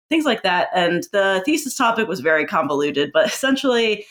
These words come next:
it was very theoretical, talking about, um, like, how, how does, like, making mistakes or how does human error get introduced into digital technologies? And is that, we, we regard it as a really negative thing. However, like, can you use that as a starting point to become something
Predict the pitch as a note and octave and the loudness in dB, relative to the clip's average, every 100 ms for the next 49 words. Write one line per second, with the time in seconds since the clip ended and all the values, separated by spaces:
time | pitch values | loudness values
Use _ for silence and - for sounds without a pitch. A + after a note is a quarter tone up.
0 | _ - F#3+ F#3 G#3 G#3 G#3 G3 F3+ F3 | _ 0 0 2 0 2 0 0 0 0
1 | F3 E3+ E3 D#3+ - C3+ - C#3+ C#3+ C3+ | -2 0 0 0 -2 -6 -2 0 0 0
2 | C#3+ C#3 C3+ - D3 C3+ C3 B2+ C3+ - | 0 2 0 -2 -2 0 2 0 0 0
3 | C3+ C3 - _ _ _ - D#3+ D#3 D#3 | 0 0 -4 _ _ _ -6 -2 0 0
4 | C#3+ - F#3+ G3+ G3 F#3 E3+ D3 C#3+ D#3 | -2 -6 0 0 2 -2 0 -2 -2 0
5 | C#3 B2 - C#3+ C#3+ - C#3 C#3 C#3 D3+ | -2 -2 -2 0 0 -2 -4 -2 -2 0
6 | D3+ C#3+ C#3 - E3 D#3 C3 C3+ C#3 C3+ | 0 0 -4 -2 0 0 0 0 0 0
7 | C3 A#2+ C3+ C3 C3 C3 - B2+ C3 - | -2 -2 -4 0 2 2 0 0 0 0
8 | B2+ A#2+ A#2 _ _ _ D3+ - C#3 - | 0 0 -2 _ _ _ -4 -2 -2 -2
9 | G#3+ C#4+ E4+ D#4+ A3 A3 A3 G#3 G#3+ G3+ | -2 0 0 0 -2 -2 0 0 2 0
10 | - F3 F#3+ F#3+ F3+ - _ F#3+ F#3 F#3 | -2 0 0 0 -2 -6 _ -2 0 0
11 | C4 A3+ F3 D#3+ D#3 D3+ D#3+ E3+ G#3+ D#3+ | 0 2 0 0 0 -2 -2 0 0 0
12 | D3+ D3 D3+ C3+ - F3 E3 D3+ F3 D3 | 0 -2 -2 -4 -4 0 2 2 0 0
13 | C#3+ C#3 C#3+ C#3+ C3+ G3+ G3 G3+ G#3 G#3 | 0 0 0 0 0 -2 -2 0 2 2
14 | C#3+ C3+ C#3 C3+ - F3+ F#3 D3 C#3 A2+ | 2 2 0 0 0 0 0 -2 -2 -2
15 | - C#3 C#3 E3+ C3+ C3+ B2+ D#3+ C#3 | -2 -2 -2 -2 2 2 0 -2 -2